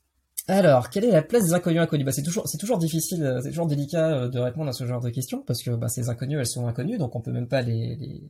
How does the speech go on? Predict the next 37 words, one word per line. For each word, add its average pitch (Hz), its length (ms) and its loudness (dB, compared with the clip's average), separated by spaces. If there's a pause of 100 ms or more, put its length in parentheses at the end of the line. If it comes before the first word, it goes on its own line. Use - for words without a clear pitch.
(100)
on 156 60 -20
peut - 100 -20
même 123 140 -6
pas 135 140 -4
les, 123 200 -8 (180)
savoir 127 360 0
les, 117 120 -2
les, 120 180 -10 (360)
enfin, 113 200 -10 (100)
les 123 140 -8
probabilités 135 800 2
de, 120 160 -2
de 120 140 -4
ces 117 180 -6
inconnus, 147 480 2
on 143 80 4
peut, - 100 -6
on 123 100 -2
peut 139 100 0
rien 156 200 4
dire 202 300 -2
sur - 160 -12
ces 131 180 -10
inconnus. 127 300 -10 (640)
Et, 156 300 6
euh, 127 1000 4 (760)
donc 123 160 0
c'est 165 120 4
vrai, 147 280 4
enfin, 131 160 4
je, 120 300 0
les, 120 260 -2
aux, - 600 -12 (280)
aux 165 100 6
détracteurs, 175 440 4
je 131 100 0
réponds 139 380 0